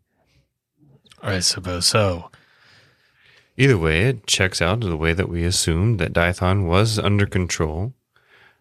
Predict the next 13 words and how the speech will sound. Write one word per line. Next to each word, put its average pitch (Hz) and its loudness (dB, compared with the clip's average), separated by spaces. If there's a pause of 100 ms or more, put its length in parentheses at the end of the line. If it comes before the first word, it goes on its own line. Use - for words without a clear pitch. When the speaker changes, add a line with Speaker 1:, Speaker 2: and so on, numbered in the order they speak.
(180)
Speaker 2:
Um, 78 -6 (460)
so 90 2
he 95 4
was 98 4
not 95 0
the 90 0
traitor 82 0
that, 78 -4 (880)
um, 80 -2 (920)
Scratch 76 0
thought 80 0
he 82 -2
was. 85 -2